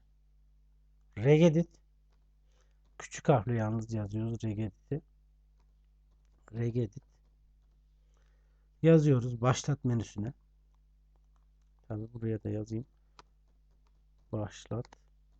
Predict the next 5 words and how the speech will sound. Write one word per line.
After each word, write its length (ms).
menüsü. 600
Başlat 400
menüsüne 480
regedit 440
yazıyoruz. 600